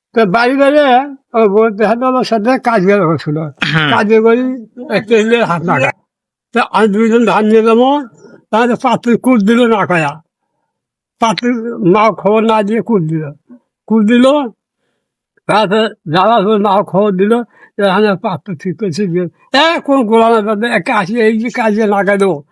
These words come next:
Speaker 1: না গেয়া, তারপরে তখন জমিনটা ছিল বিশ টাকা, পঁচিশ টাকা, পনেরো টাকা দিতে।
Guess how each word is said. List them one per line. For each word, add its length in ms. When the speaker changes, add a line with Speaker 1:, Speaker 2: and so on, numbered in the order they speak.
Speaker 1:
না 220
গেয়া, 340
তারপরে 460
তখন 500
জমিনটা 400
ছিল 200
বিশ 320
টাকা, 280
পঁচিশ 400
টাকা, 200
পনেরো 400
টাকা 120
দিতে। 300